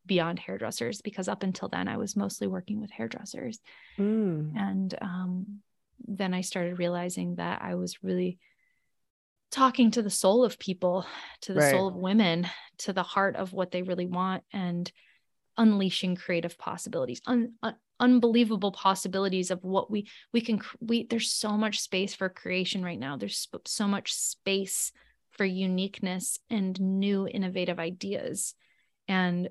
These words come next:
Speaker 1: so that's what really gets me going. I like, and that's where the astrology and everything comes in, because I'd love to look at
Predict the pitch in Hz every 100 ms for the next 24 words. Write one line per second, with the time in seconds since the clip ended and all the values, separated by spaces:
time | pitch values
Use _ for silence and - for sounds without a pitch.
0 | - - 185 180 180 - 247 196 180 180
1 | 175 170 175 - 175 175 175 - - 95
2 | 101 101 - _ _ 196 180 180 - 196
3 | 175 170 - 175 165 175 180 180 180 180
4 | - - - - 202 202 202 190 185 180
5 | 202 226 220 190 180 208 185 190 180 -
6 | 196 175 175 175 -